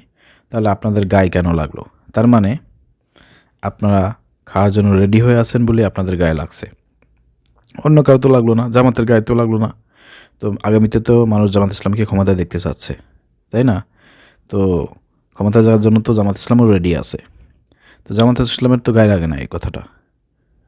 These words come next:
আপনাদের গায়ে লাগলো কেন? তার মানে আপনারা রেডি হয়ে আছেন এবং আপনাদের চরিত্রের সঙ্গে মিজানুর রহমান আজহারীর কথা মিলে গেছে, এই জন্য আপনাদের গায়ে লাগছে, এই জন্য আপনারা মিজানুর রহমান আজহারীর বিরুদ্ধে কথা বলতেছেন।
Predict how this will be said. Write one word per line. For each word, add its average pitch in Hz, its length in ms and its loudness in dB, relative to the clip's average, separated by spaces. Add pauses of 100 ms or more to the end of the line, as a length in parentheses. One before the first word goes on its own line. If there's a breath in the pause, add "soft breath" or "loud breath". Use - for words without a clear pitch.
(160)
আপনাদের 117 300 0
গায়ে 104 140 0
লাগলো 82 200 -4
কেন? 80 180 -8
তার 117 180 2
মানে 131 140 4
আপনারা 120 360 2 (580 soft breath)
রেডি 110 280 4
হয়ে 107 180 4
আছেন 92 260 -4 (760)
এবং 101 440 -4
আপনাদের 107 340 -2
চরিত্রের 107 420 2
সঙ্গে 101 400 -2 (920)
মিজানুর 101 320 0
রহমান 101 160 2
আজহারীর 101 260 2
কথা 98 240 -2
মিলে 120 260 4
গেছে, - 220 -4
এই 101 100 -6
জন্য 98 180 -6
আপনাদের 98 300 -6
গায়ে 95 160 0
লাগছে, 92 240 -6
এই 92 40 -2
জন্য 95 140 -2
আপনারা 95 240 -2
মিজানুর 92 280 -2
রহমান 90 180 -2
আজহারীর 87 240 0
বিরুদ্ধে 90 300 0
কথা 92 180 0
বলতেছেন। 87 360 -4